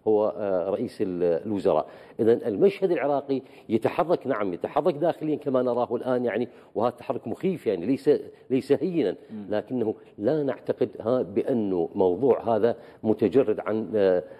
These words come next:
Speaker 2: نعم.
Speaker 1: آه، التدخل ال-،
Speaker 2: هو
Speaker 1: الخارجي.
Speaker 2: تحرك مخيف دكتور، ربما قد يفضي إلى حرب أهلية بحسب عديد التحذيرات وقراءة عدد من ال-،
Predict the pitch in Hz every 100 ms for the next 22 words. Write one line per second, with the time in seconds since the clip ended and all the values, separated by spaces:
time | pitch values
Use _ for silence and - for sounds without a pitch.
0 | - 92 92 92 87 101 98 - 110 107
1 | - 104 101 90 151 170 175 - 170 180
2 | 175 151 151 180 139 139 156 160 151 147
3 | 151 143 131 127 123 123 143 123 160 156
4 | - 120 117 - 131 104 113 120 135 107
5 | 123 - - - 120 147 135 110 110 117
6 | 117 101 120 - 101 113 135 120 117 117
7 | 117 113 110 110 98 101 104 101 98 95
8 | 190 196